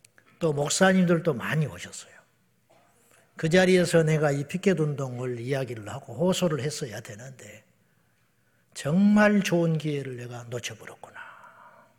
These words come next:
제가 오늘에서야 이 아둔하게 깨닫고 후회를 크게 하고 있습니다. 다음에 또 기회가 주어질 수도 있지만은, 주어질 거라 보지만은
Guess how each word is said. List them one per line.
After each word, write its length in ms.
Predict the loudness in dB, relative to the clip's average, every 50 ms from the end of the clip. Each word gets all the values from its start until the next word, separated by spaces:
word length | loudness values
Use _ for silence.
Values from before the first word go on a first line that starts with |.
| _ _ _ _ _ _ _ -18
제가 280 | -14 -12 -10 -8 -6 -4
오늘에서야 880 | 0 2 4 6 6 6 6 4 2 0 -2 -4 -6 -8 -12 -16 -20 _ -18 -12
이 120 | -10 -8
아둔하게 680 | -4 -2 -2 -2 -2 -4 -6 -6 -8 -12 -14 -18 -20 _ _ _ _ _ _ _ _ _ _ _ _ _ _ _ _ _ _ -16
깨닫고 520 | -16 -14 -12 -12 -14 -14 -14 -18 -20 -20 _ _ _ _ _ _ _ _ _ _ _ _
후회를 480 | -6 -4 -4 -4 -6 -8 -10 -14 -14 -14
크게 460 | -14 -14 -14 -16 -18 -18 -18 -14 -14
하고 240 | -14 -14 -14 -16 -18
있습니다. 260 | -18 -18 -20 _ _ _ _ _ _ _ _ _ _ _ _ _ _ _ _ _ _ _ -20 -20 -20 -18 -16 -16 -16 -16 _
다음에 840 | -4 0 2 4 6 6 6 6 6 4 2 -2 -10 -14 -16 -14 -10
또 120 | -8 -8
기회가 440 | -8 -6 -4 0 0 0 0 -2 -4
주어질 500 | -6 -6 -2 0 0 0 0 -2 -8 -8
수도 240 | -8 -10 -10 -12 -14
있지만은, 800 | -14 -14 -12 -12 -10 -10 -10 -12 -12 -14 -16 -12 -8 -8 -8 -8 -12 _ -20 _ _ _ _ _ _ _ _ _ _ _ _ _ _ _ _ _ _
주어질 440 | -14 -6 -4 -2 -2 -2 -2 -6 -4
거라 240 | -2 -2 -2 -2 -4
보지만은 720 | -4 -6 -10 -8 -8 -8 -6 -6 -2 0 0 0 -2 -2